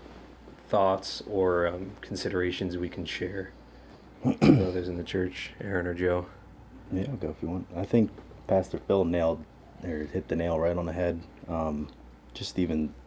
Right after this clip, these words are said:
Speaker 2: I guess, hearing and telling yourself you matter and why you matter, which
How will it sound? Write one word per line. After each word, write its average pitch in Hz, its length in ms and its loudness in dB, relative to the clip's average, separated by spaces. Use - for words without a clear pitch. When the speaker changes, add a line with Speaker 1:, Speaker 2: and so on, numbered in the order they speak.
Speaker 2:
I - 800 -20
guess, 98 160 0
hearing 104 720 4
and 78 400 -4
telling 87 300 2
yourself 78 400 -2
you 80 100 -4
matter 76 440 -4
and 78 200 -6
why 78 200 -6
you 82 140 -4
matter, 73 340 -6
which - 300 -16